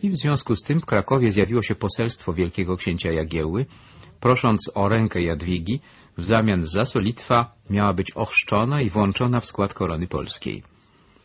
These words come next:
Przed zawarciem tego małżeństwa wypadało uzyskać aprobatę matki, w związku z czym większość posłów litewskich z Borysem księciem suzdalskim na czele, szef poselstwa Świdrygiełło pozostał w Krakowie,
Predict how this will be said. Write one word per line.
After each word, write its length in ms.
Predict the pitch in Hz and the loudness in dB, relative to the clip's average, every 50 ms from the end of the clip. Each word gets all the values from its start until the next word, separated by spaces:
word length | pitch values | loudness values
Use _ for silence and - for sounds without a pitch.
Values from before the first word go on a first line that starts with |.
| _ _ _ _ _ _ | _ _ _ _ _ _
Przed 220 | - - 147 135 117 | -4 -2 -2 0 2
zawarciem 460 | 110 117 101 113 110 - - 95 85 | 2 2 2 2 2 0 0 -2 -2
tego 220 | - 92 80 87 | -2 -2 -2 -2
małżeństwa 560 | 82 78 78 78 - 117 127 139 - - 127 98 | -2 -2 -2 -2 0 0 -2 -2 -2 0 0 0
wypadało 480 | 104 92 - 90 87 101 110 113 104 | 0 0 0 -2 -2 0 0 0 0
uzyskać 540 | - 90 90 - 110 104 - - 98 - - | -2 -2 -4 -6 -6 -6 -4 -6 -4 -4 -4
aprobatę 480 | 92 - - 92 82 92 98 - 92 82 | -4 -4 -2 -2 0 -2 -2 -2 -2 0
matki, 400 | 98 104 101 - - - 80 71 - - - - - - - - _ - | 0 -2 -2 -4 -10 -10 -10 -10 -10 -12 -20 -20 -20 -20 -20 -20 _ -10
w 80 | 95 87 | -6 -2
związku 360 | 87 104 101 95 - - 101 | 0 2 2 0 0 -4 -6
z 100 | - - | -6 -4
czym 240 | - 110 117 147 120 | -2 -2 0 0 2
większość 440 | 107 107 110 107 - 101 92 - | 2 0 0 0 0 -2 -4 -4
posłów 400 | - - 107 - - - 87 - | -2 -2 -2 0 0 -2 -4 -4
litewskich 680 | - 87 - - 90 85 - - - - - - - - - - | -6 -6 -2 -2 -2 -2 -4 -6 -10 -8 -8 -8 -8 -10 -14 -12
z 120 | 95 92 | -10 -10
Borysem 580 | 90 - 104 101 101 110 110 - - 98 85 87 | -6 -2 0 0 2 2 0 0 0 -2 -2 -2
księciem 520 | - - - 98 95 92 - - 87 87 | -4 -2 0 0 0 0 0 -2 -4 -4
suzdalskim 640 | - - 101 92 85 87 95 87 85 - - - 85 82 | -4 -4 -4 -4 -2 0 0 0 -2 -2 -4 -4 -2 -2
na 120 | 82 82 | -2 -2
czele, 340 | - - 92 85 90 117 151 - _ _ _ _ _ _ _ _ _ - _ _ _ | -2 -2 -2 0 0 -2 -4 -6 _ _ _ _ _ _ _ _ _ -20 _ _ _
szef 240 | - - - 92 - | -4 -2 -2 -2 -2
poselstwa 640 | - 90 - - 90 87 - - - - 92 85 80 - - - - - _ | -4 -4 -2 -2 -2 -2 -4 -6 -6 -2 -2 -2 -2 -2 -8 -20 -20 -20 _
Świdrygiełło 800 | - - - - 104 90 92 95 82 98 101 90 80 80 98 98 | -8 -4 -2 0 0 0 0 -2 0 0 0 0 0 0 -2 -2
pozostał 420 | - 101 92 98 87 - 87 82 | -2 -2 -4 -4 -4 -4 -4 -6
w 60 | 80 | -6
Krakowie, 440 | - 85 78 - - 92 95 120 147 | -6 -6 -6 -6 -6 -4 -4 -4 -6